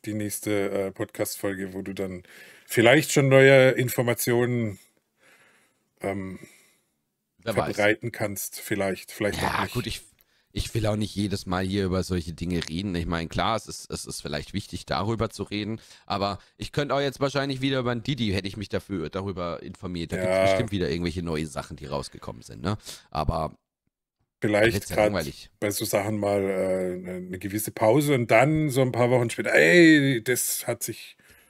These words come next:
Speaker 1: ne, verändert und das war die
Speaker 2: So
Speaker 1: letzten
Speaker 2: viel
Speaker 1: Wochen",
Speaker 2: passiert.
Speaker 1: so in der Art.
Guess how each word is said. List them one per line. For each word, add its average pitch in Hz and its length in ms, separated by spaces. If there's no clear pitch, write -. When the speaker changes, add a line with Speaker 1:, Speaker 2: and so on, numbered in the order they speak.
Speaker 1:
ne, 113 220
verändert 107 500
und 101 140
das - 160
war 117 140
die 123 100
Speaker 2:
So 120 60
Speaker 1:
letzten 120 200
Speaker 2:
viel 104 120
Speaker 1:
Wochen", 113 500
Speaker 2:
passiert. - 20
Speaker 1:
so 95 160
in 101 120
der 92 160
Art. - 340